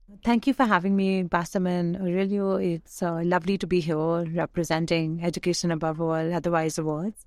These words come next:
My name is Janvi Maheshwari Kanoria, and I'm the Director of Innovation at Education Above All. What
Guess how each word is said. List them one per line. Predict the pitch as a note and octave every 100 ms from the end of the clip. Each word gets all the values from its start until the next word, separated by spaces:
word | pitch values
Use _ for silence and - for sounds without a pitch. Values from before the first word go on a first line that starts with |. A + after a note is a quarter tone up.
| -
My | F#3+ F3+
name | F3+ F#3
is | F#3+
Janvi | F3+ D#3+ D#3+ E3
Maheshwari | E3 D#3 D#3+ - D#3+ D3+
Kanoria, | F#3+ G#3 G3 F3+ F3
and | F3+ E3+ E3 E3
I'm | F#3 E3
the | E3+
Director | E3+ F3 E3+ - E3+
of | D#3+ -
Innovation | D#3+ D#3 D#3+ - E3+ D#3+ D#3+ D#3 - - - -
at | F3 E3+
Education | F3 - - D#3+ F3
Above | E3 D#3+ D#3
All. | F3+ D#3 F3+ - _ _ - -
What | F#3+ F#3 F3